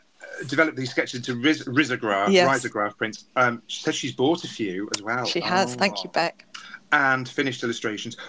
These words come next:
Speaker 1: What are your tips for developing sketchbook work into proper illustrations without losing
Speaker 2: Hmm.
Speaker 1: that vibrancy? I mean,
Speaker 2: Well,
Speaker 1: we talked about that,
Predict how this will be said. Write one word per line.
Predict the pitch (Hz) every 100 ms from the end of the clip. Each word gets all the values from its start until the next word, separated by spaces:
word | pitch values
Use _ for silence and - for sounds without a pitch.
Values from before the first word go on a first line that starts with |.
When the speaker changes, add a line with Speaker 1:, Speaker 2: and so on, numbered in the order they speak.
| -
Speaker 1:
What | 131 190 -
are | 170
your | 170
tips | - - -
for | 127
developing | 127 135 139 - 131
sketchbook | 120 - - 139 - - - 131 - 185 113
work | 107 95 101 -
into | 117 113 -
proper | 127 - 117
illustrations | 110 - 120 117 - 104
without | 117 120 90
losing | -
Speaker 2:
Hmm. | 85
Speaker 1:
that | 87
vibrancy? | 123 127 113 110
I | 120
mean, | 127
Speaker 2:
Well, | 175 170
Speaker 1:
we | 160
talked | 139
about | - 107 92
that, | 90 87